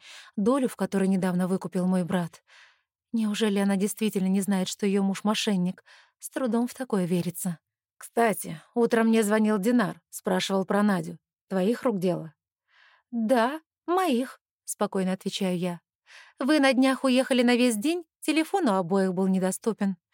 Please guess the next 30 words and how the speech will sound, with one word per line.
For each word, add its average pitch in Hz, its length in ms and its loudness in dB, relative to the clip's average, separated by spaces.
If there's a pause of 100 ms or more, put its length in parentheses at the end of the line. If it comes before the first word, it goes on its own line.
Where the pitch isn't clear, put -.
(320)
Ивана 311 460 2
ты 285 100 2
отправил 277 420 0
по 262 120 -2
делам. 190 420 0 (360)
Не 233 160 2
знаю, 277 360 -2
кому 208 280 0
еще 196 240 -2
звонить 208 360 0
в - 60 -20
подобной 208 400 0
ситуации, 233 560 -2
кроме 233 280 0
как 233 200 -2
Асадову. 185 560 -2 (560)
Можно 320 540 0
было 294 220 2
Хабарову, 285 640 2
но 220 260 2
сомневаюсь, 226 560 0
что - 160 -8
ты 240 140 -8
погладил 202 460 0
бы 202 120 -2
меня 202 220 2
за 180 100 -6
такое 208 300 -4
по - 80 -8
голове». 202 460 -2